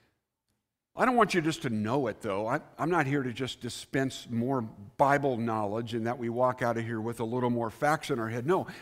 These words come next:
we want our people, all of us, myself included, we want to embrace the reality of this. We want to believe this, place our trust in this. I want you to feel this deep in your bones.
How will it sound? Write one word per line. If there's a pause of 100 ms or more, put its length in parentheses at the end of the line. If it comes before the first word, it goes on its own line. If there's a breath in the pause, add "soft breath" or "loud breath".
(100)
we
want (400 loud breath)
our
people,
all
of
us,
myself
included,
we
want
to
embrace
the
reality
of
this.
We
want
to
believe
this, (280 loud breath)
place
our
trust
in
this. (500 loud breath)
I
want
you
to
feel
this (720)
deep
in
your
bones.